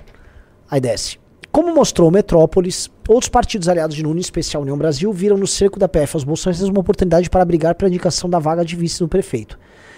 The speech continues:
Já o governador Tarcísio, afiliado político de Bolsonaro e aliado de Nunes, esteve fora do país durante a semana passada em viagem à Europa, o que o blindou da repercussão sobre a operação da P F.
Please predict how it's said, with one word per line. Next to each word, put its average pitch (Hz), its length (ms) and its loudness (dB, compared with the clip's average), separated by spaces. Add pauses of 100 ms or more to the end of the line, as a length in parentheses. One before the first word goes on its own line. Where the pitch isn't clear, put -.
(160)
Já 165 120 2
o 151 40 2
governador 139 380 -2
Tarcísio, 170 560 -4
afiliado 143 400 -4
político 123 340 -8
de 131 60 -12
Bolsonaro 139 540 -12
e 156 40 -8
aliado 117 300 -12
de 175 100 -10
Nunes, 185 260 -6
esteve 190 200 -4
fora 170 300 -4
do 180 60 -4
país 165 200 0
durante 160 260 -8
a 127 40 -8
semana 160 240 -6
passada 196 360 -2
em 214 40 -4
viagem 170 320 0
à - 20 0
Europa, 180 420 4 (320)
o 147 60 -4
que - 100 -10
o 175 40 2
blindou 175 340 2
da 180 80 4
repercussão 180 500 0
sobre 180 140 -4
a 151 40 -12
operação 175 260 -6
da 165 40 -4
P 185 120 -6
F. - 340 -8